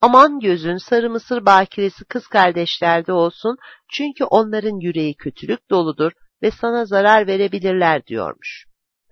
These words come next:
Onların her isteğini hiç düşünmeden reddetmelisin. Ve genç karısı da hep söz veriyormuş. Günlerden bir gün sarı mısır bakiresi kız kardeşler eve gelmişler ve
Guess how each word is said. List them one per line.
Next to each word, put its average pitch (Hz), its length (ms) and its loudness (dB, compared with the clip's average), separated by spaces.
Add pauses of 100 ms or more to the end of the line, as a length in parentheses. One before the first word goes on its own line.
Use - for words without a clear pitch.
(520)
Onların 240 480 4
her 254 340 -2
isteğini 151 580 -8 (120)
hiç - 260 -10
düşünmeden 240 800 0
reddetmelisin. 139 1000 -6 (420)
Ve 147 100 -8
genç 180 380 -10
karısı 143 440 -10
da 156 80 -4
hep 220 300 -12
söz 175 400 -8
veriyormuş. - 680 -14 (1300)
Günlerden 220 720 2
bir 151 200 -6
gün 117 160 -8
sarı 226 360 -4
mısır 214 360 -4
bakiresi 208 580 0
kız - 240 -10
kardeşler 190 720 0
eve 220 220 -2
gelmişler 160 760 -6
ve 147 120 -8